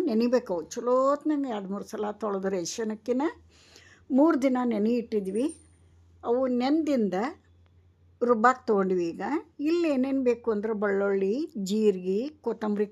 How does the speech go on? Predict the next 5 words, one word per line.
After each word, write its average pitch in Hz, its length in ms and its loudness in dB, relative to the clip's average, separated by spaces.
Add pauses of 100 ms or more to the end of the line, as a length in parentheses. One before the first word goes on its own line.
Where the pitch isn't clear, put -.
ಕಾಳು, 190 220 -2 (220)
ಕರಿಬೇವು, 202 640 0 (220)
ಉಪ್ಪು, 208 440 -6 (280)
ಖಾರ 262 220 2 (100)
ಪುಡಿ, - 240 -12